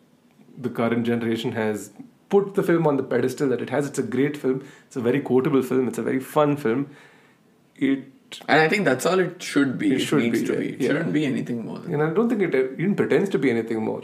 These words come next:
Speaker 2: Yeah.
Speaker 1: It's like, as Tarantino once put it, "It's fun. I do it 'cause it's fun." I think he spoke of it for a very different film,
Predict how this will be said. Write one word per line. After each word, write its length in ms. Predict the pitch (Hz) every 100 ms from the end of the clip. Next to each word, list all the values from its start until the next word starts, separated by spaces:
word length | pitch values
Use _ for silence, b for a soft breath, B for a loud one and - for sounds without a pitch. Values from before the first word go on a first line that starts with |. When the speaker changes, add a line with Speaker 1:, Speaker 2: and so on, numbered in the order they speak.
| -
Speaker 2:
Yeah. 260 | 120 - 160 - - -
Speaker 1:
It's 160 | 156 -
like, 140 | 143
as 200 | 135 131
Tarantino 460 | 135 127 143 139 135
once 240 | 120 123
put 240 | - 123 120
it, 160 | 143 - B B B B - 285 -
"It's 160 | - -
fun. 380 | - 143 135 113 110 - 123
I 40 | 120 117
do 100 | 139
it 100 | 156 -
'cause 180 | 117 110
it's 80 | 107
fun." 380 | - - - - B B B B -
I 40 |
think 140 | 139 139
he 20 |
spoke 220 | - 139 139
of 80 | 143
it 40 | 147
for 80 | 131
a 60 | 110
very 160 | 117 113
different 260 | 123 156 151
film, 180 | 180 202